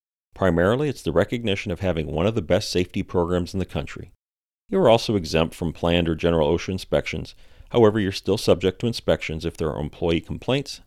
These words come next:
hospitalizations, or fatalities. On average, establishments in the V P P have significantly fewer workplace injuries, lower workers' compensation costs, and about half as many lost and restricted workdays as their industry peers. That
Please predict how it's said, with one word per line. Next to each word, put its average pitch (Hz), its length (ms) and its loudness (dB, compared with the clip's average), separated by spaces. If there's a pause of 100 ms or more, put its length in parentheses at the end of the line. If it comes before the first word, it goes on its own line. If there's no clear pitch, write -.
hospitalizations, 82 920 -4 (140)
or 69 100 -4
fatalities. 85 640 0 (600)
On 76 120 0
average, 98 320 4
establishments 90 680 2
in 92 80 -2
the 78 80 -2
V 90 140 -2
P 90 180 -4
P 107 400 -4
have 82 160 -6
significantly 95 640 -4
fewer 104 240 0
workplace 82 480 -2
injuries, 127 460 -2 (300)
lower 85 200 4
workers' 82 340 -2
compensation 110 640 -2
costs, 98 460 -4 (340)
and 123 60 -4
about 127 160 0
half 131 260 -4
as 123 140 -6
many 107 180 -2
lost 82 380 0
and 117 60 -6
restricted 123 420 -8
workdays 90 420 -2
as 80 140 -4
their 80 140 -6
industry 82 400 -4
peers. - 420 -4 (720)
That 98 340 2